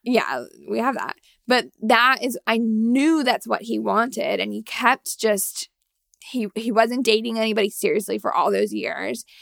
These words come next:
and he just was kind of pushing everybody away, and I knew him. Like, I, I think I knew Tim better than he knew himself, and he will say that as well. Um, but I just, I knew that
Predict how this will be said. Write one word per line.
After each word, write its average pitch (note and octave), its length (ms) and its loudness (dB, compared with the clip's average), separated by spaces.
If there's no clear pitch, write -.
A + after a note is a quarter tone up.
and A#3 140 0
he A3 140 -2
just G3+ 220 -4
was A#3+ 100 -12
kind G#3+ 160 -6
of A3 100 -10
pushing A#3+ 340 -4
everybody G#3+ 360 -2
away, G#3+ 580 -2
and G3+ 460 0
I G3+ 100 0
knew A#3+ 460 0
him. G3+ 320 -6
Like, A3 320 2
I, A#3+ 400 2
I A#3 180 2
think C#4+ 240 -4
I B3+ 100 4
knew A3 400 0
Tim G#3+ 420 -4
better G3 280 2
than G#3 160 -2
he G#3 160 -4
knew G3+ 220 -2
himself, G#3 580 -10
and B3 80 -2
he D4 100 0
will C#4 140 2
say A3 160 -2
that F3+ 160 -4
as G#3 120 -12
well. - 460 0
Um, F3+ 520 0
but A3+ 200 2
I A3 240 2
just, B3+ 400 -4
I A#3 160 4
knew A#3+ 520 0
that A3+ 420 2